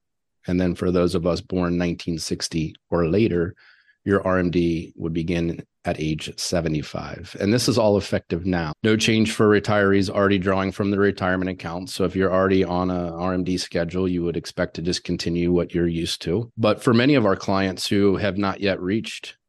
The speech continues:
the R M D age, there's plenty of planning opportunities that we can use, um, primarily on the tax front and being strategic with possibly voluntarily making distributions from I R As versus waiting to be required to,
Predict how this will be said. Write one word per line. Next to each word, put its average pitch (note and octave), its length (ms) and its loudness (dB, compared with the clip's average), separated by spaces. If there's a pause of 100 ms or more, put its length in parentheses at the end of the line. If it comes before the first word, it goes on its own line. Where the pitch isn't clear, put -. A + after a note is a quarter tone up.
(180)
the E2+ 240 -6
R F#2 160 -4
M F2 100 -2
D E2+ 300 -2
age, D#2+ 420 -6
there's F#2 400 0 (140)
plenty B2+ 220 2
of F#2 140 0 (180)
planning G2 300 -2
opportunities E2+ 720 -2
that F2+ 160 -2
we F2+ 120 -2
can E2+ 220 -6
use, E2+ 380 -4 (540)
um, E2+ 180 -4
primarily D#3 400 4
on A#2 100 2
the G2 60 2
tax F#2 380 -4
front D#2 360 -8 (120)
and E2+ 260 -2
being F2+ 420 -4
strategic F2+ 600 -2
with E2 200 -4
possibly E2+ 680 -2 (400)
voluntarily F#2 1120 0 (220)
making E2 240 -6
distributions E2 560 -4
from F2 160 -4
I F2 200 2
R F2 100 2
As E2 180 2
versus E2+ 380 -6
waiting F2 360 0
to E2 100 -10
be D#2+ 120 -8
required E2+ 760 -2
to, D#2 320 -6